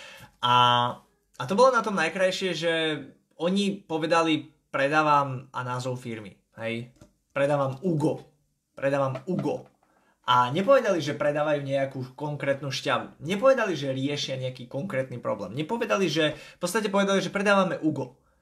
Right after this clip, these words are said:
A vtedy ja som si uvedomil, <laughs> nie že uvedomil, vtedy som našiel ten konkrétny problém, alebo pre-, prečo v podstate ľudia si ich nevedia nejakým spôsobom zacieliť, alebo nejakým spôsobom povedať, "Áno, to sú tí, ktorí robia to a to."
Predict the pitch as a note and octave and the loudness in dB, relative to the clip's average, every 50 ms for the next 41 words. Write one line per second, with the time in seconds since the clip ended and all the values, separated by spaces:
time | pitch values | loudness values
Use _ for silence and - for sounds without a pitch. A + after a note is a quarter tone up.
0 | _ _ _ _ _ _ _ A#2 A#2+ A#2+ A#2 A#2 A2+ A2+ A2 A2 G#2 - - _ | _ _ _ _ _ _ _ 0 2 4 4 6 6 4 4 2 0 -4 -10 _
1 | _ _ _ _ _ - - G#3+ A3 A#3+ A3 G3+ G3 F#3 F3 - F#3 F3 E3 F3 | _ _ _ _ _ -8 -6 -4 0 0 0 2 0 0 -2 -2 -2 0 2 2
2 | E3 E3+ E3 E3 D#3+ D#3+ D#3+ D#3+ D3+ - C3+ C3+ C#3+ C#3+ D3+ D3+ D3+ C3 C3 A#2+ | 2 2 2 2 2 2 2 2 0 -2 -6 -8 -8 -6 -4 -4 -2 -2 -2 -4
3 | A#2+ B2+ B2+ B2 A#2+ B2 A#2+ A#2+ - D#3 D3 C3 D3+ D3 C#3+ C#3 - - C#3 D3+ | -2 -4 -4 -4 -6 -6 -8 -6 -4 -4 -4 -4 -4 -4 -4 -6 -8 -4 -2 0
4 | D#3+ D3+ - D#3+ D3+ C#3+ E3 D#3+ D3 C3+ C3 - - E3+ G3 G#3 G#3+ - G#3 F#3 | 0 0 0 0 0 0 -2 -2 -4 -4 -6 -8 -6 -4 -4 -2 -2 0 0 0
5 | E3 D#3 D#3 D3 C3 C#3 D3+ D#3 D#3 D3+ C3 B2+ A2+ A2+ B2 A#2 A#2+ A#2 A#2 - | 0 0 -2 -6 -6 -4 -4 -4 -2 -2 -2 -2 -4 -4 -4 -4 -6 -8 -8 -10
6 | - - - _ - C#3 C#3+ C#3 D3+ D#3 E3 D#3 - F3+ - F3 D#3+ - F3+ D#3+ | -16 -20 -18 _ 0 0 0 2 2 0 0 0 -2 -2 -2 -2 -2 0 -2 0
7 | D3+ E3 D3+ D#3 D#3 E3 D#3 D#3 D#3+ D#3 D3 D#3+ D#3+ E3 D#3+ E3 D#3 D#3 D3+ - | 0 0 2 2 2 2 0 0 -2 -2 -2 -2 -2 -2 -2 -2 -2 -4 -4 -4
8 | D#3+ C#3+ - - D#3+ D3+ E3 D#3+ D#3 C#3+ B2+ B2 C3 C#3 D3 - - G3 F#3+ F#3 | -6 -6 -6 -6 -6 -4 -4 -4 -2 -2 0 2 2 0 0 -2 -2 -2 0 0
9 | E3 C#3 B2 B2+ A#2+ A#2+ B2 B2 B2+ B2+ - C3+ C3 - C3+ B2 - C#3 C#3+ C#3 | 0 -2 -2 -2 -4 -4 -4 -6 -8 -8 -8 -10 -10 -10 -10 -8 -6 -6 -4 -4
10 | C3+ B2+ A#2+ A#2+ - - - _ - - - - _ _ _ - - - _ _ | -6 -6 -8 -12 -16 -20 -20 _ -20 -20 -20 -20 _ _ _ -20 -20 -20 _ _
11 | _ - D#3 D#3+ E3 D#3 D3+ C#3+ - - C#3+ D3 D#3 D#3 D3+ D3 - D#3+ D3+ - | _ -2 0 2 4 4 2 2 0 0 0 0 0 0 -2 -2 -4 -6 -6 -6
12 | D#3 C#3+ - D3+ D3+ D3 - - D3 C#3+ C#3+ C3+ C#3 C#3 C3+ C3+ C3 B2+ C3 - | -8 -8 -6 -6 -6 -6 -6 -6 -6 -4 -4 -2 -2 -2 -2 -2 -4 -4 -4 -4
13 | B2 B2+ C3 C3 - F#3 E3 C3 - | -4 -4 -4 -2 -2 -2 -2 -2 -6